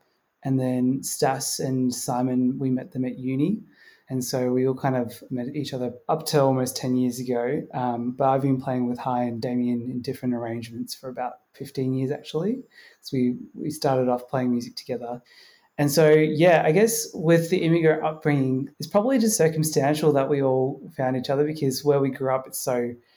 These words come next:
diverse, and it wasn't necessarily that backgrounds brought us together. It was probably the mutual love of music, and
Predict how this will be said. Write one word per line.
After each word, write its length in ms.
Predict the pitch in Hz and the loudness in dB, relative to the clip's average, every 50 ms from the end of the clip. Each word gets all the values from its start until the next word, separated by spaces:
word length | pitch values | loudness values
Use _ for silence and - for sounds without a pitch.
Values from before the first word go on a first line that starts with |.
| _ _ _ _ - | _ _ _ _ -2
diverse, 920 | - 131 123 117 113 127 127 123 117 117 139 185 185 - - - - - _ | 0 2 2 2 2 2 4 4 2 2 0 -2 -2 -2 -4 -6 -8 -10 _
and 420 | 131 127 123 123 123 123 120 120 - - _ - | -4 -2 0 0 0 0 -2 -2 -6 -8 _ 0
it 60 | 151 | 4
wasn't 340 | 143 147 147 139 147 139 135 | 6 6 6 6 4 2 2
necessarily 720 | 135 131 - - - - 143 131 127 127 123 127 127 123 | 0 -2 -4 -4 -2 0 2 2 2 4 2 2 2 2
that 320 | 120 123 120 123 - - - - - - - - - | 0 -2 -4 -6 -6 -8 -10 -10 -10 -10 -10 -8 -6
backgrounds 540 | 135 127 127 - - 135 127 127 127 123 - | -6 -6 -6 -8 -8 -6 -4 -2 -4 -4 -4
brought 220 | - 139 131 123 | -2 -2 0 0
us 200 | 117 127 - - | -2 -4 -8 -10
together. 460 | - - 127 135 127 123 127 127 127 | -12 -8 -4 -2 0 2 2 4 2
It 40 | 127 | 2
was 200 | 127 123 - - | 0 -2 -4 -6
probably 240 | - - 151 147 139 | -2 2 4 4 6
the 80 | 135 | 6
mutual 320 | 135 135 139 135 - 151 135 | 6 6 4 4 4 2 2
love 180 | 135 131 127 | 2 2 0
of 100 | 127 123 | 0 -2
music, 520 | 123 127 127 131 127 127 135 131 127 - 131 | 0 0 0 0 0 0 -2 -4 -4 -4 -4
and 360 | 127 123 123 123 120 120 - | -2 0 0 0 -2 -2 -6